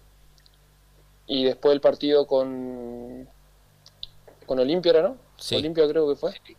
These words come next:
Speaker 2: Sí, sí.
Speaker 1: Eh, no, no lo pude ver mucho. No lo pude ver mucho.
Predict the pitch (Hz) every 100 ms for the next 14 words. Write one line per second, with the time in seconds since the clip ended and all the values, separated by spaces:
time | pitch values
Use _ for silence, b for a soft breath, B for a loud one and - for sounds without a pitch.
0 | _ - 113 92 90 131 127 123 120 120
1 | 117 117 120 120 - _ _ _ _ _
2 | _ _ _ _ - 135 135 147 143 156
3 | 143 131 127 131 120 117 - _ _ _
4 | 127 127 131 131 123 120 120